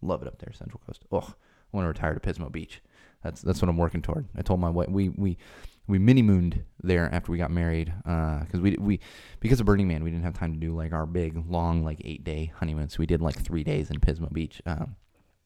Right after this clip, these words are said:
a week after we got married, uh, and then, then did a big, big, long honeymoon in Hawaii. Uh, so, and, and I just fell in love with Pismo. Love it.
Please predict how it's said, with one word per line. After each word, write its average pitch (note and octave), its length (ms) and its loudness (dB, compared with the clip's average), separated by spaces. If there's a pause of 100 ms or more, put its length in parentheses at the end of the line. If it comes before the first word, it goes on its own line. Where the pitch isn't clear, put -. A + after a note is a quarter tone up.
(180)
a G2+ 80 -4
week F#2+ 180 4
after D2 260 -4
we D#2+ 80 -2
got C#2+ 140 -8
married, A1+ 300 -10 (580)
uh, B1 200 -12
and D#2+ 180 -8
then, D2+ 160 -12 (160)
then F2+ 180 -2
did D#2+ 120 0
a - 20 0
big, D2 260 -6 (220)
big, E2 200 2
long D2+ 220 -4
honeymoon D2+ 360 -8
in C#2+ 100 -10
Hawaii. C#2+ 400 -10 (200)
Uh, - 200 -14
so, - 320 -8
and, E2+ 240 -6
and E2+ 100 -4
I E2 60 -4
just - 160 -10
fell E2 160 0
in D2+ 60 -2
love D2 120 -6
with D2+ 120 -10
Pismo. - 320 -10 (280)
Love D2 220 -4
it. - 100 -4